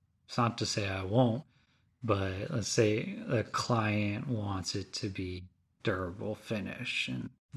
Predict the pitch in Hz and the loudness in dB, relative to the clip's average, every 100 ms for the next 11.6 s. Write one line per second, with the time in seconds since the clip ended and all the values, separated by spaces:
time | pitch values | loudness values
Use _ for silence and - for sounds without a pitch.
0 | 117 120 107 107 101 101 101 101 _ _ | -2 2 4 4 2 2 -2 -6 _ _
1 | _ - 113 98 95 - 101 - 101 92 | _ -4 -2 0 0 0 -2 0 -2 0
2 | 101 98 98 95 98 90 87 101 107 110 | -2 2 0 2 0 0 0 -2 -6 -6
3 | 120 - - _ - 98 87 87 87 - | -8 -8 -10 _ -10 -6 -4 -6 -6 -2
4 | - - _ _ - - 117 110 110 107 | -4 -4 _ _ -2 8 10 12 12 12
5 | - 117 113 110 110 - 123 117 117 117 | 12 12 12 12 12 10 10 12 12 12
6 | 117 113 113 110 110 113 110 110 110 110 | 12 12 12 12 8 8 8 8 8 6
7 | 110 95 - - - 110 107 104 - - | 4 0 -8 0 6 8 8 4 -2 -10
8 | _ _ _ _ - 123 135 127 127 123 | _ _ _ _ 0 4 10 12 12 12
9 | 113 110 107 107 104 104 101 113 104 - | 8 8 10 10 6 4 6 8 8 6
10 | 110 - 104 104 98 - - 101 98 98 | -2 2 4 4 4 2 4 2 2 0
11 | 98 - - - - - | -2 -2 -4 -4 -8 -16